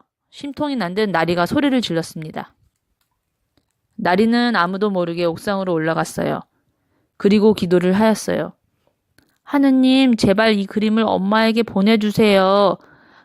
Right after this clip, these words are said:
나리는 옥상 빨랫줄에 그림을 매달았어요. 그날 밤, 나리는 엄마를 만났어요.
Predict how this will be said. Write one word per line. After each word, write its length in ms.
나리는 500
옥상 320
빨랫줄에 480
그림을 400
매달았어요. 760
그날 280
밤, 380
나리는 580
엄마를 380
만났어요. 600